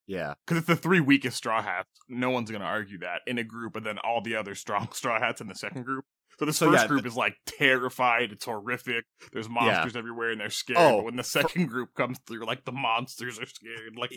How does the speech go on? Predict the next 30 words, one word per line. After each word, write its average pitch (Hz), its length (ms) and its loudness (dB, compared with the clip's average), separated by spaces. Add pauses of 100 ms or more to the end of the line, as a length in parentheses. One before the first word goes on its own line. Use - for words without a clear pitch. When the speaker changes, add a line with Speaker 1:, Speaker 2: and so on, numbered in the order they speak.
(100)
Speaker 1:
Yeah, 131 200 6
Speaker 2:
you 143 80 -4
Speaker 1:
so, 143 160 6
Speaker 2:
know, 120 60 -6 (100)
Speaker 1:
yeah. 160 140 -2
Speaker 2:
the 123 120 -4
opposite. 107 400 -8 (680)
Speaker 1:
Sorry, 110 360 8
I 104 140 4
was 120 100 2
gonna 123 80 -2
say, 120 160 0
to 123 140 0
remind 120 480 4
people, 101 400 -2
that 98 80 -6
our 92 100 0
listeners 92 460 -6
who 98 400 -4
forget 113 480 0 (320)
the 107 80 -2
group 101 320 -6
compositions, 101 680 -6 (400)
Team 160 260 0
Nami 104 340 2
is 98 180 -4
Nami, 113 340 0
Usopp, 110 360 -6
and 80 160 -8
Chopper. - 340 -6